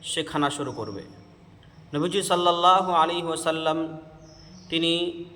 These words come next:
নামাজের পরে নিজের কোরবানির গোশত দিয়া, নিজের কোরবানির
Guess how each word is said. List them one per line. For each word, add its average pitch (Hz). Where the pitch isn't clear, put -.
নামাজের 165
পরে 165
নিজের 156
কোরবানির 170
গোশত 165
দিয়া, 151
নিজের 156
কোরবানির 170